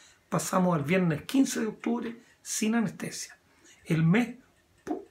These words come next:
se comió diez días. Y para que esto no vuelva a ocurrir, quítele tres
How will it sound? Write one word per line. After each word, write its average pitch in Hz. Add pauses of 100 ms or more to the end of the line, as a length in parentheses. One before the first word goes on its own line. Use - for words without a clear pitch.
(120)
se -
comió 180
diez 147
días. - (2000)
Y -
para 180
que 208
esto 214
no 185
vuelva 185
a 190
ocurrir, 208 (3000)
quítele 269 (720)
tres -